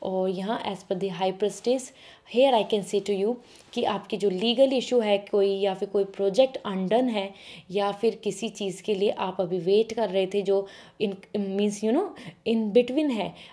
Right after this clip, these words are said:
आपके लिए कहीं ना कहीं से हैप्पीनेस, क्लियरिटी and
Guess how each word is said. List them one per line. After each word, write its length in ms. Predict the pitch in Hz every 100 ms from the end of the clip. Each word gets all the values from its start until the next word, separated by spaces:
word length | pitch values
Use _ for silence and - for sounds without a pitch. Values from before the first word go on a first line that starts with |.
| -
आपके 300 | 214 214 -
लिए 140 | 247 269
कहीं 200 | 247 226
ना 80 |
कहीं 280 | 233 214 202
से 280 | 196 214 233 - - - -
हैप्पीनेस, 640 | 202 202 233 277 294 - _ _ -
क्लियरिटी 600 | 233 214 208 208 233 302 - _ - -
and 360 | 214 202 196